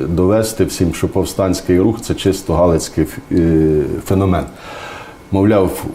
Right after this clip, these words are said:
в центральній, східній Україні такого не було, там зустрілись з хлібом і сіллю більшовиків у двадцятих роках, ну, починаючи від сімнадцятого.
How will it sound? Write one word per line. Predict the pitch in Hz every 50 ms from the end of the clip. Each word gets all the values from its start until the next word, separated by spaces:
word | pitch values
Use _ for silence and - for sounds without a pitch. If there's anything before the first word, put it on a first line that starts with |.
| - 85
в | 95 98 92
центральній, | - - 95 92 95 120 123 127 123 113 101 92
східній | 92 - - 110 98 92 98
Україні | 92 87 - - 117 135 151 139 123 110
такого | 113 101 - - 98 95 98
не | 95 90
було, | 90 101 120 127 117
там | - - 92 82
зустрілись | 78 92 87 - - 107 101 95 92 78 -
з |
хлібом | - - 104 104 90 92 87 82 87
і |
сіллю | 80 - - 95 85 80 76 78
більшовиків | 71 76 85 78 - - 82 82 82 80 - 82 78 76
у | 73 76 82 82 78 73 78 76
двадцятих | 87 82 - - 90 82 80 - - - -
роках, | - - - - 65 - -
ну, | - - -
починаючи | - - - - 82 80 76 76 76 - -
від | 78 73 -
сімнадцятого. | - - 87 82 76 76 76 - - - - -